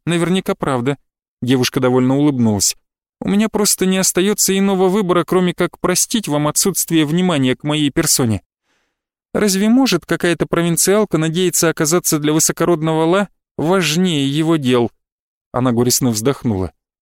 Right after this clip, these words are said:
Горестно и так глубоко, что её грудь едва не выскочила из выреза платья. «Разумеется, правда».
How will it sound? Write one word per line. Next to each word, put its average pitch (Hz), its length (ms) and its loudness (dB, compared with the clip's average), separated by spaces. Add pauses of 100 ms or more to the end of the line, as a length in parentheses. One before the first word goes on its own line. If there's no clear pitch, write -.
(220)
Горестно 139 720 0
и 131 80 -2
так 131 280 -2
глубоко, 143 560 0 (380)
что - 220 -2
её 151 300 2
грудь 180 280 -2
едва 143 280 0
не 170 140 2
выскочила 143 500 0
из 135 160 0
выреза 143 320 0
платья. 113 420 -2 (720)
«Разумеется, 120 580 0
правда». 113 420 -2